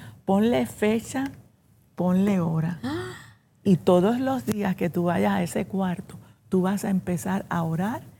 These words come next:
Speaker 1: y a empezar a decir sobre cada una de esas cosas. En ese cuarto de guerra.
Speaker 2: ¿Y tiene que ser un cuarto de guerra o si no tienes mucho espacio puede ser algún espacio en tu casa?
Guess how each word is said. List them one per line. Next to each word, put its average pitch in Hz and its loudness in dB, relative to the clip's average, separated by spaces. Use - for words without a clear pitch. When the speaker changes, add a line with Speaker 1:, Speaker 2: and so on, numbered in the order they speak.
Speaker 1:
y 190 0
a 175 2
empezar 185 -2
a 180 0
decir 175 -4
sobre 170 -2
cada 233 0
una 226 2
de - 2
esas 190 -4
cosas. - -10
En 170 4
ese 165 0
cuarto 180 0
de 175 0
guerra. 147 -4
Speaker 2:
¿Y 294 0
tiene 269 4
que 349 2
ser - 4
un 262 6
cuarto 269 8
de 269 6
guerra 320 4
o 220 6
si 226 0
no 208 2
tienes 240 4
mucho 247 4
espacio 220 6
puede 196 0
ser 185 0
algún 175 2
espacio 175 -2
en 170 -2
tu 160 -10
casa? - -20